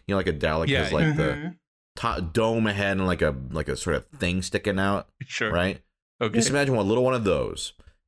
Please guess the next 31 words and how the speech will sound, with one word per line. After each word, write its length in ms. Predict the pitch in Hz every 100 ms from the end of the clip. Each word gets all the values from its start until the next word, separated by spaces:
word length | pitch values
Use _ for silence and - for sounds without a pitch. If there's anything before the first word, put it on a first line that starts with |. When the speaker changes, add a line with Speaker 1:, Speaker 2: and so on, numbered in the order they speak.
| -
Speaker 1:
and 560 | 90 90 87 82 80 - -
it 180 | 92 92
had, 360 | 107 107 104
you 160 | 104 95
turn 220 | - 139
it 100 | 110
on, 460 | 107 117 95 80 76 - _ _ -
and 120 | 95
it 60 |
had, 220 | 92 104 -
it 60 | 101
would, 200 | 95 -
it 80 | 98
would 120 | 95
have, 160 | 110
like, 120 | 110 101
an 60 |
invisible 640 | 87 80 82 95 101 90 80
sensor, 840 | - - 87 87 113 113 139 123 _ _ _ -
like, 340 | 87 85 76 -
so 380 | - 92 78 -
anything 380 | 95 113 120 113
that 160 | 98
walked 240 | 95 98 -
across 540 | - - 98 95 -
that 180 | 90 78
sensor 400 | 92 85 85 73
and 80 | 71
it 40 |
would 160 | 71 58
ring. 360 | 64 52 50